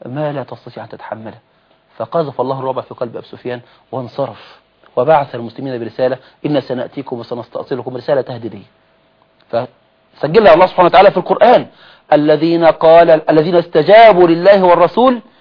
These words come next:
من بعد ما أصابهم القرح، للذين أحسنوا منهم واتقوا أجر عظيم". هي دي حمراء الأسد. "الذين قال لهم الناس إن الناس قد جمعوا لكم فاخشوهم فزادهم إيمانا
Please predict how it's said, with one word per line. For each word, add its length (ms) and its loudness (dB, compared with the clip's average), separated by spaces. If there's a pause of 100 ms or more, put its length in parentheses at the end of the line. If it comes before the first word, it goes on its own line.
(160)
من 120 0
بعد 220 4
ما 220 2
أصابهم 440 0
القرح، 520 -6 (560)
للذين 320 0
أحسنوا 440 2
منهم 260 0
واتقوا 440 2 (300)
أجر 320 2
عظيم". 320 2
هي 80 0
دي 120 0
حمراء 300 2
الأسد. 280 -4 (640)
"الذين 300 2
قال 340 6
لهم 240 4
الناس 360 0 (460)
إن 320 2
الناس 640 4
قد 260 2
جمعوا 360 6
لكم 240 2
فاخشوهم 640 2 (340)
فزادهم 580 0
إيمانا 600 0